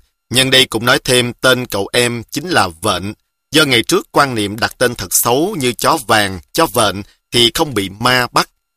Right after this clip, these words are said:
Khi cậu em nhận giải thưởng, bà đã tám mươi bốn tuổi. Đã biết cậu em dành số tiền thưởng làm việc gì và con cháu bà đều đã thành đạt,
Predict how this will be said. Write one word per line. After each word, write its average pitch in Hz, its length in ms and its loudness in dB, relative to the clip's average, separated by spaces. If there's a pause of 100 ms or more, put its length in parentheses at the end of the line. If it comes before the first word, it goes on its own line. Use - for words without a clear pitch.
(540)
Khi 180 100 2
cậu 139 180 4
em 147 200 2
nhận 113 220 0
giải 117 140 2
thưởng, 110 300 -4
bà 113 100 4
đã 104 140 2
tám 127 240 0
mươi 131 80 -4
bốn 117 240 -2
tuổi. 104 420 -4 (320)
Đã 123 140 4
biết 160 200 -2
cậu 113 160 2
em 123 220 0
dành 104 180 0
số - 140 0
tiền 104 260 -4
thưởng 107 200 -6
làm 110 200 0
việc 98 200 -8
gì 101 340 -2 (220)
và 120 120 2
con 143 260 0
cháu 175 160 0
bà 107 280 4
đều 101 240 -2
đã 107 160 0
thành 95 200 -12
đạt, 98 240 -4